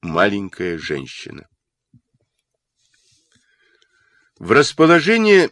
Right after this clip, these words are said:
двести шестнадцатого стрелкового полка майор Розин приехал в первом часу ночи. Пока он собирал рассыпанные повсюду патроны, искал свою планшетку и вылезал из машины,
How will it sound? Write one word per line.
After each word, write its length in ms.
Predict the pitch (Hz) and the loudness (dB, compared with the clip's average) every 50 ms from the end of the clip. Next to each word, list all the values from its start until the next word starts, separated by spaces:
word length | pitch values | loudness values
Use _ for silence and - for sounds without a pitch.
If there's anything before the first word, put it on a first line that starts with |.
| _ - | _ -12
двести 460 | - - - 165 180 - - - 143 | -10 -4 -2 -2 -2 -2 -6 -8 -6
шестнадцатого 800 | - - 127 - - - 135 139 139 - - - - 123 110 | -6 -6 -6 -8 -4 -2 0 0 0 -2 -6 -10 -8 -6 -6
стрелкового 720 | - - - - 101 92 - _ 98 107 104 95 87 90 85 | -6 -6 -6 -6 -6 -6 -4 _ -2 0 0 0 -2 -4 -4
полка 560 | - - 82 80 76 - - 156 175 165 - _ _ _ _ - - - - - - - - | -4 -4 -4 -4 -4 -2 -2 -2 -2 -2 -6 _ _ _ _ -20 -20 -20 -20 -20 -20 -14 -8
майор 560 | 98 101 117 127 117 127 156 165 147 135 - - | -2 0 0 2 2 4 2 2 2 0 -2 -2
Розин 640 | 98 101 98 123 160 180 165 143 180 180 175 151 | -2 0 2 4 4 2 2 2 0 0 0 -2
приехал 640 | - 110 104 98 92 104 143 160 - - 160 147 | -4 -6 -6 -2 0 0 0 0 0 -4 -6 -6
в 140 | 135 - - _ | -6 -10 -14 _
первом 440 | - 101 117 131 135 131 131 131 | -2 0 0 0 0 -2 -6 -8
часу 420 | 123 - - 101 - - - 104 101 | -10 -12 -12 -12 -12 -10 -8 -8 -6
ночи. 480 | 98 87 80 73 - - - - - _ _ _ _ _ - - - - - - _ | -6 -6 -6 -8 -10 -14 -18 -20 -20 _ _ _ _ _ -20 -20 -20 -20 -20 -12 _
Пока 340 | - 95 - - 143 143 | -8 -6 -2 0 2 2
он 120 | 131 123 107 | 2 2 -2
собирал 680 | - - 107 101 107 107 117 123 123 117 104 90 - _ _ _ - - - | -4 -6 0 2 2 4 4 4 2 2 0 -2 -6 _ _ _ -20 -18 -8
рассыпанные 760 | - 95 101 101 - - - 127 127 117 - 107 104 107 104 - | -2 -2 0 0 -2 -2 -2 -2 -2 0 0 0 0 0 -2 0
повсюду 540 | - 98 92 - - - 113 110 95 92 | 0 -2 -2 -2 -6 -8 -8 -6 -6 -6
патроны, 640 | - - 85 - - 98 107 147 160 156 156 156 143 - _ _ _ _ _ _ _ _ | -4 -4 -6 -4 -2 0 2 2 2 0 -2 -4 -8 -12 _ _ _ _ _ _ _ _
искал 420 | 95 92 - - - 127 127 117 | -12 -12 -6 -2 0 2 2 2
свою 320 | - - - 104 95 92 85 | 0 -2 -2 0 0 0 -2
планшетку 840 | - 87 90 87 82 80 - - - 127 143 143 - - - 131 120 | -2 -4 -4 -4 -4 -6 -4 0 2 2 2 0 -2 -8 -8 -8 -8
и 160 | - - - | -8 -8 -8
вылезал 520 | 85 87 90 92 87 78 95 98 92 87 85 | -8 -6 -6 -6 -4 -2 -2 0 0 -2 -4
из 120 | 78 71 | -6 -8
машины, 580 | 78 78 73 - - - 135 170 170 165 165 | -10 -10 -10 -8 -4 -2 -2 -2 -2 -2 -6